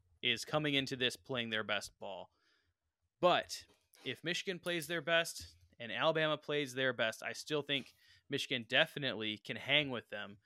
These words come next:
and it, it could be good enough, but I do think it's gonna be a coin flip at that point, who makes more plays, especially defensively, um, because is it gonna be J J McCarthy that has that critical error with an interception or fumble,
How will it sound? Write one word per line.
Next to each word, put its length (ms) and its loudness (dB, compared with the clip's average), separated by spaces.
and 140 -2
it, 120 0
it 200 0
could 280 0
be 140 -6
good 220 0
enough, 340 -2
but 120 0
I 100 2
do 180 -8
think 300 -6
it's 280 -4
gonna 260 -6
be 160 -6
a 60 -4
coin 300 -8
flip 280 -8
at 120 -4
that 220 -4
point, 240 -6
who 140 -6
makes 480 -4
more 160 -4
plays, 480 2
especially 340 -2
defensively, 840 -6
um, 340 -6
because 460 -6
is 200 -4
it 160 -6
gonna 200 -4
be 120 -4
J 200 -4
J 140 -4
McCarthy 680 -4
that 160 4
has 260 2
that 140 -2
critical 360 -4
error 300 0
with 140 -4
an 100 -4
interception 480 -2
or 60 -6
fumble, 420 -4